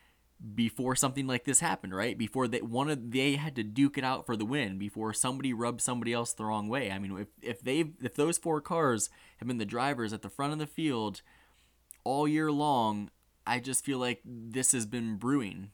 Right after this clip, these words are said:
through the first eight or nine races of the year. So here's the,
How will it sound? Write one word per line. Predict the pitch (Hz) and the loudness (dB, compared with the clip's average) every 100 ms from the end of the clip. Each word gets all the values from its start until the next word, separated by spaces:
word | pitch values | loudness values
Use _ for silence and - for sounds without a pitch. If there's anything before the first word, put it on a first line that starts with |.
| - | -8
through | 113 113 | -4 -2
the | 107 | -4
first | 123 117 | -6 -6
eight | - 120 | -6 -6
or | |
nine | 117 113 | -4 -4
races | 113 117 110 104 | -2 -2 -2 -6
of | |
the | 98 | -6
year. | 101 101 57 - _ - - | -6 -6 -10 -16 _ -12 -2
So | - 127 | 2 4
here's | 123 196 202 | 4 0 -2
the, | 139 - | -4 -8